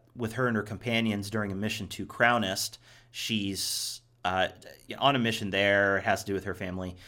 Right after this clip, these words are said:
And then she's apparently becomes the rightful wielder of the Darksaber after she defeats Viceroy Gar Saxon in a duel.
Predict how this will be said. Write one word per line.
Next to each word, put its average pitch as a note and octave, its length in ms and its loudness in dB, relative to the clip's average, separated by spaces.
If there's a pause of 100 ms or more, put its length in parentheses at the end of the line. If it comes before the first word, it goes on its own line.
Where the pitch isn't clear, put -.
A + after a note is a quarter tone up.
(340)
And A#2+ 200 4
then A#2+ 220 4
she's A#2 1200 -2
apparently B2+ 420 -2
becomes A2+ 360 -2
the A2 80 0
rightful A2 540 0
wielder C#3+ 480 2
of G2 100 -2
the G2+ 80 -6
Darksaber F#2+ 640 0
after G#2 320 4
she - 160 -4
defeats G2+ 400 -6
Viceroy F#2+ 720 0
Gar F#2+ 300 2
Saxon F#2+ 760 -2
in F#2+ 120 -8
a E2 40 -8
duel. F2+ 640 -2